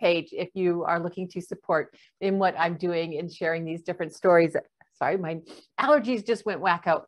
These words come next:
<laughs> But, um, okay, so Flor, the last, um, three questions. Oh, there, and there's, uh, I, I, and Flor's information is in the, in the email below as well, in the information box for getting in touch with her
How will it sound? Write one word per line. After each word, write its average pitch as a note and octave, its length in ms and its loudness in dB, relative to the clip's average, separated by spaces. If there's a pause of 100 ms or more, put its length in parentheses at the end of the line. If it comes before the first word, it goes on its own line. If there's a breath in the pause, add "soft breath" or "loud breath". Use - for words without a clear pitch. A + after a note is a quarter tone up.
<laughs> F4 1900 0 (300 loud breath)
But, B3 280 8
um, A#3 300 6 (140)
okay, A3 360 2 (140)
so B3 180 8 (100)
Flor, G3 440 4
the F#3 80 4
last, F#3+ 540 2 (240)
um, F3 420 6 (320)
three B3 200 2
questions. G#3 360 2
Oh, B3+ 180 4
there, A3+ 120 4
and G#3 140 2
there's, A3 180 2 (260)
uh, F3 240 6 (260)
I, G3 240 2
I, G#3+ 140 4 (100)
and G3 240 2
Flor's C4 300 4
information B3 580 2
is G3 160 -4
in A#3 220 0
the, G#3 200 0
in G#3 140 0
the F#3+ 180 -2
email A3 340 0
below F#3+ 400 2
as F#3 200 -2
well, A3 340 6 (220 soft breath)
in G3 120 -2
the F#3+ 100 0
information G3+ 600 -4
box F#3+ 320 2
for G3+ 100 -4
getting F#3 300 -2
in F#3 100 -6
touch F3+ 260 -8
with F#3 220 -8
her F3 260 0